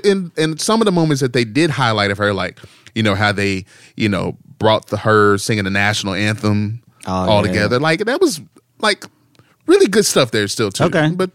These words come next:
Speaker 1: you know, there was, you know, some stuff that wasn't that good.
Speaker 2: How was, um,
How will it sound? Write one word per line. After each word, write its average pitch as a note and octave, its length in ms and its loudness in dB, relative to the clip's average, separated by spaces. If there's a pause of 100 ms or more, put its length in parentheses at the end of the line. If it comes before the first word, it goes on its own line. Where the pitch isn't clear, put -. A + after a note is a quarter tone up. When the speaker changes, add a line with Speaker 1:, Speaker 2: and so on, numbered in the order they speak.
Speaker 1:
you F3+ 80 -6
know, D#3 180 -2
there D#3 160 -2
was, - 500 -6
you C#3+ 100 -6
know, B2+ 120 -2
some B2 140 -8
stuff A2+ 180 -4
that G#2+ 120 -2
wasn't F#2+ 200 -4
that D#2+ 120 -8
good. - 120 -14 (140)
Speaker 2:
How B2 220 2
was, E3 220 0
um, D3+ 720 2